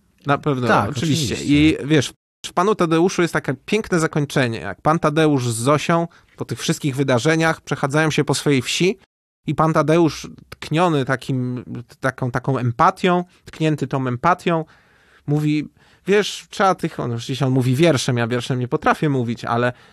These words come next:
Speaker 1: "trzeba by tych chłopów wyzwolić, trzeba by im dać wolność". My tego pana Tadeusza postrzegamy, jaki dobry człowiek, on tak zastanowił się. On jest tą, on jest właśnie tą figurą romantyczną.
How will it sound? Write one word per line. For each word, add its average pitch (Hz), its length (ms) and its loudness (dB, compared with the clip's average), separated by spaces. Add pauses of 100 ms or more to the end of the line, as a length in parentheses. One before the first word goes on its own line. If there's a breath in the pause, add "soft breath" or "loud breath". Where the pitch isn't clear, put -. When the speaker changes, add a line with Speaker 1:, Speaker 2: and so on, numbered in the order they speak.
(100)
Speaker 1:
"trzeba 208 280 0
by 170 100 0
tych - 140 -2
chłopów 180 460 2
wyzwolić, 139 720 2
trzeba 165 300 -2
by 151 120 0
im 139 100 -2
dać 131 200 0
wolność". 117 520 0
My 147 120 -4
tego 160 200 -2
pana 156 220 0
Tadeusza 139 440 -2
postrzegamy, 139 540 -2
jaki 127 200 -4
dobry 135 320 0
człowiek, 120 440 -4
on 117 100 -6
tak 120 200 -8 (200)
zastanowił 143 720 0
się. 151 160 -4 (200 loud breath)
On 165 100 -4
jest 262 120 0
tą, 233 180 2
on 202 160 -2
jest 226 120 2
właśnie 185 240 -2
tą 175 140 -2
figurą 170 420 2
romantyczną. 151 760 0